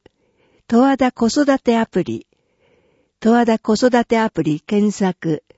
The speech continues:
十和田子育てアプリはこちらから、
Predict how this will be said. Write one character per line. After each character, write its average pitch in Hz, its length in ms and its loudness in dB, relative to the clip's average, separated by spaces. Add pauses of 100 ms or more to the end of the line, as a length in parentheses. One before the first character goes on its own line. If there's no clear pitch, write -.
(720)
十 240 80 -4
和 285 160 0
田 285 100 -2
子 254 140 -4
育 269 280 -2
て 247 140 -4
ア 247 80 -2
プ 190 140 -6
リ 170 100 -4
は 151 140 -8
こ 214 120 -6
ち 226 140 -2
ら 202 140 -2
か 185 120 -6
ら、 175 200 -6